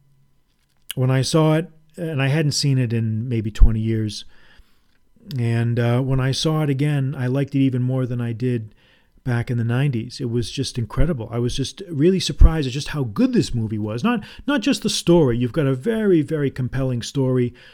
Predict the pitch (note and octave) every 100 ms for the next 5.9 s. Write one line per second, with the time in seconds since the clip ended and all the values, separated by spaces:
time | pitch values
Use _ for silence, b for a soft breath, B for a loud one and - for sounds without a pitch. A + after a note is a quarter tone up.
0 | B C#3+ G#3+ E3 B2+ C#3 C3+ - B2 B2+
1 | B2+ B2+ B2 A2+ A#2 C3+ B2+ A#2 - B
2 | B B B D3+ C#3+ C#3+ C3 B2+ B2+ C3+
3 | B2 A#2+ - C3 B2+ A2+ A2 - C3 B2
4 | A#2+ - B2 A#2+ A2+ A2 A2 B2 B2 A2+
5 | A2+ - - B2+ A#2+ A#2 - A2 G#2+